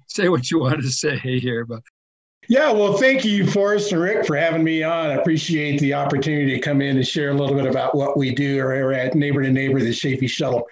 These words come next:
Speaker 2: here in Salida. So looking forward to this, Forrest. Thank you.
Speaker 1: All right. Well, Hank, we, um, we, uh, are very, very aware of the whole Front Range Transportation Plan, which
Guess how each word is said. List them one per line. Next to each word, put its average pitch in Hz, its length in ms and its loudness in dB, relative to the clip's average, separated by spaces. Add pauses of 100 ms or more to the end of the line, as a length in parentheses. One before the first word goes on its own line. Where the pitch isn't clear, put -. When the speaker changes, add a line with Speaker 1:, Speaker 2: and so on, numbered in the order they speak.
(460)
Speaker 2:
here 131 180 -2
in 117 80 0
Salida. 127 580 -2
So - 400 -4
looking 180 260 0
forward 208 220 0
to 165 80 0
this, 123 480 -6
Forrest. 135 320 -4
Thank 180 240 0
you. 113 160 0
Speaker 1:
All 165 300 0
right. 190 340 0 (720)
Well, 147 220 0
Hank, 214 320 2
we, 185 400 -2
um, 131 260 -2 (540)
we, 180 540 0
uh, 151 340 0
are 127 180 -2
very, 175 400 -4
very 160 360 0
aware 117 480 -6 (280)
of 127 220 -4
the 127 100 -4
whole 196 300 -2
Front 160 380 -6
Range 139 500 -4 (320)
Transportation 160 960 -4
Plan, 131 460 -4
which 117 300 -10